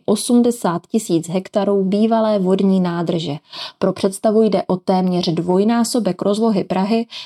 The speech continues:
a čtyřnásobek rozlohy Brna. A v budoucnu se bude plocha mladého lesa ještě zvětšovat. Ukrajinská skupina pro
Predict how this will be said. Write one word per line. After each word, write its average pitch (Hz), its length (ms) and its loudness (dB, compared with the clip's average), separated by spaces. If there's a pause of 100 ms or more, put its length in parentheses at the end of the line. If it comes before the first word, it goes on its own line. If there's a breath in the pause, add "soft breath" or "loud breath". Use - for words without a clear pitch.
a 185 120 -4
čtyřnásobek 202 960 0
rozlohy 175 500 -2
Brna. 160 420 -4 (540 loud breath)
A 170 120 -2
v 165 100 -2
budoucnu 202 680 2
se 190 200 -2
bude 185 340 0
plocha 196 380 0
mladého 180 580 0
lesa 190 340 0
ještě 226 380 2
zvětšovat. 196 640 -2 (640)
Ukrajinská 190 640 0
skupina 202 480 0
pro - 200 -2